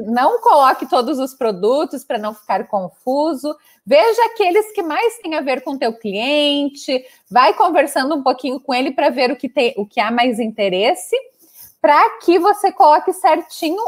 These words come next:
aqueles produtos que terão maiores resultados. Não comece com tudo quem ainda não está acostumado. Quem já está, ok, aí já, já tem essa, essa experiência, consegue colocar mais produtos em promoção.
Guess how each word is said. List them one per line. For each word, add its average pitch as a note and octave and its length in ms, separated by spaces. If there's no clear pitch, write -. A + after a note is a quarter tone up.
aqueles E4 460
produtos D4+ 440
que F4 120
terão D#4 240
maiores D4+ 340
resultados. E4+ 680
Não F#4+ 280
comece G#4+ 500
com F4+ 240
tudo D4+ 320
quem E4 180
ainda D#4 240
não D#4 120
está F4+ 240
acostumado. D4 580
Quem D#4+ 320
já C4+ 180
está, C#4+ 400
ok, D#4+ 480
aí E3+ 300
já, C4 360
já G#3+ 180
tem A3 280
essa, C#4 280
essa G3 280
experiência, A#3+ 760
consegue D4 720
colocar C4+ 520
mais C4 300
produtos B3+ 680
em B3+ 240
promoção. B3+ 600